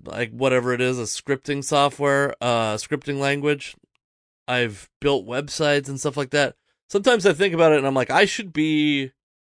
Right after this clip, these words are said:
a lot more successful than <laughs> my, <laughs>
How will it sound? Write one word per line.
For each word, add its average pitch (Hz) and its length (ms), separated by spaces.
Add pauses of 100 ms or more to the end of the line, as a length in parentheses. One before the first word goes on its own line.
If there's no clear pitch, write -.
(200)
a 117 120
lot 117 360
more 113 280
successful 110 720
than 101 580 (300)
<laughs> - 260
my, 131 440 (1160)
<laughs> - 0